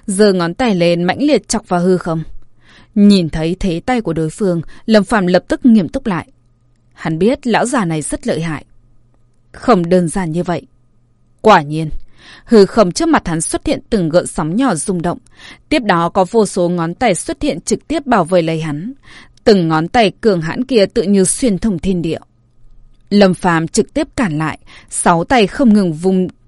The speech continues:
đến trước mặt. Tốc độ đã đạt đến cực hạn, hoàn toàn không thể nhìn rõ bằng mắt thường. Khi đối diện với lão già, hắn có cảm giác bị hạn chế khắp nơi,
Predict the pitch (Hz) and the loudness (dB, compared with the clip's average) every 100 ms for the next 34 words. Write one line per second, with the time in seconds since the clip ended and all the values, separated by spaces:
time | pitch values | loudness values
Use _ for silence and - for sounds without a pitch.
0 | - 180 160 170 349 285 214 - - - | -4 -2 -2 -2 -2 0 -2 -4 -20 -20
1 | - _ 330 262 196 180 190 269 175 170 | -20 _ 0 2 2 4 4 2 0 -2
2 | - 269 180 170 - - - - 220 175 | -4 -4 -4 -6 -10 -20 -16 0 0 2
3 | 190 180 - 269 208 185 175 180 139 - | 0 0 0 0 0 0 -2 -4 -4 -4
4 | 339 226 180 294 240 180 139 - - - | -2 -2 -2 -4 -2 -2 -2 -10 -12 -20
5 | _ _ _ _ _ _ - 214 165 170 | _ _ _ _ _ _ 2 2 2 -2
6 | 160 247 202 170 160 - 254 233 - - | -2 -2 -2 -2 -4 -6 -4 -6 -8 -16
7 | - - 196 180 180 - 294 165 262 330 | -20 -4 -2 2 2 4 0 0 -2 -2
8 | 226 165 190 - 175 156 302 247 170 160 | -2 -2 -4 -6 -8 -6 -4 -2 -2 -4